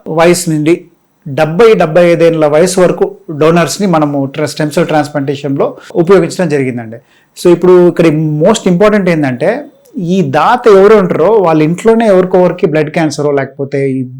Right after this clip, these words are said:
బ్లడ్, బ్లడ్ ప్రాబ్లమో thalassemia-నో aplastic అని ఉండడం జరుగుతుంది కదా. So వాళ్ళకి ఫుల్ మ్యాచ్ అయినప్పుడు, హండ్రెడ్ పర్సెంట్ మ్యాచ్ అయినప్పుడు,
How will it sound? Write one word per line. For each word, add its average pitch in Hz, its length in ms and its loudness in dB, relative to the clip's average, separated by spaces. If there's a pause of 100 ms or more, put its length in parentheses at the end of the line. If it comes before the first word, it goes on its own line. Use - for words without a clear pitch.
(180)
బ్లడ్, 147 540 -6
బ్లడ్ 147 260 -4
ప్రాబ్లమో 131 420 -2
thalassemia-నో 131 680 -6
aplastic 143 520 -8
అని 143 120 -10
ఉండడం 139 240 -4
జరుగుతుంది 123 400 -10
కదా. 196 160 -6 (640)
So 165 80 2
వాళ్ళకి 208 560 -2
ఫుల్ 240 180 4
మ్యాచ్ 190 340 0
అయినప్పుడు, 160 440 -2
హండ్రెడ్ 180 320 0
పర్సెంట్ 180 300 0
మ్యాచ్ 147 260 -4
అయినప్పుడు, 147 540 -4